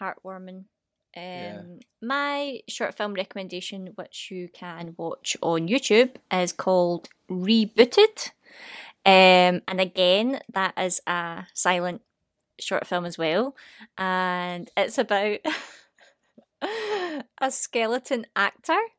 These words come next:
Speaker 1: <laughs> going
Speaker 2: Nice.
Speaker 1: for auditions. Um, and it kinda starts off with, like, the skeleton in their first ever film. Yeah, it's really clever, really funny, and again, I just li-, really liked that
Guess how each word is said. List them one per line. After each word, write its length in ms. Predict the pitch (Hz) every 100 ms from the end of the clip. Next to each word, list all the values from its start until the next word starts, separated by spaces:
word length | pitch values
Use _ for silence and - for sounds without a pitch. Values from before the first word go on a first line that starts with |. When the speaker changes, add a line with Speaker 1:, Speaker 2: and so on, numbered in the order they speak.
| _ _ _
Speaker 1:
<laughs> 640 | 247 - - - - -
going 240 | 254 240 247
Speaker 2:
Nice. 100 | -
Speaker 1:
for 120 | 233
auditions. 760 | 220 220 240 285 285 320 - - 392 370 339 302 247
Um, 760 | 220 214 202 196 190 185 185 185 - -
and 400 | 180 180 185 -
it 80 | 202 -
kinda 220 | 220 208
starts 460 | - 214 - -
off 260 | 196 180 -
with, 200 | 196 - -
like, 340 | 180 165 - _ _ _
the 60 | 190
skeleton 840 | - 190 175 202 208 196 190 180 _ -
in 540 | 175 175 170 170 165 175
their 180 | 165
first 520 | 170 - 180 - - -
ever 180 | 185 175
film. 440 | - 196 214 294 _ _ 185
Yeah, 200 | 175 -
it's 240 | - - 190
really 360 | 196 202 208
clever, 400 | - 170 165 175
really 180 | 175 170
funny, 420 | - 170 165 165 -
and 320 | 156 156 156
again, 300 | 180 151 156
I 80 | 156
just 220 | 170 -
li-, 100 | 156 165
really 180 | 180 156
liked 300 | 156 156 -
that 140 | -